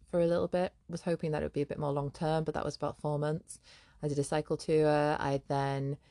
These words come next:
went and worked in Scotland for a couple of months, and really all them little breaks away did give me that sort of satisfaction and that, like, "Oh yeah, this is it. This is, this is what I need. This is this little buzz that's missing." But,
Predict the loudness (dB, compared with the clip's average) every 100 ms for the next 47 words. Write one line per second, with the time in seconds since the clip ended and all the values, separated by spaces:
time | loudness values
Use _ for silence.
0 | _ _ _ _ -2 0 0 -2 -2 -2
1 | -2 -4 -2 -2 -2 -4 -4 -6 -2 -2
2 | -4 -12 -20 _ -2 0 0 -2 -6 _
3 | _ _ _ _ _ _ -10 2 8 8
4 | 8 8 6 0 -8 -20 _ 0 4 4
5 | 4 2 2 2 0 -2 _ _ -20 -20
6 | -20 _ 4 4 2 -2 4 6 6 4
7 | 0 -4 -16 -20 -20 2 2 4 4 4
8 | 4 0 0 -2 0 0 0 0 -2 -2
9 | -2 0 0 0 0 0 0 2 2 2
10 | 2 2 2 2 2 2 0 -4 0 2
11 | 2 2 4 6 6 4 0 -2 -2 0
12 | -2 0 -2 -2 -2 -2 0 -2 0 -2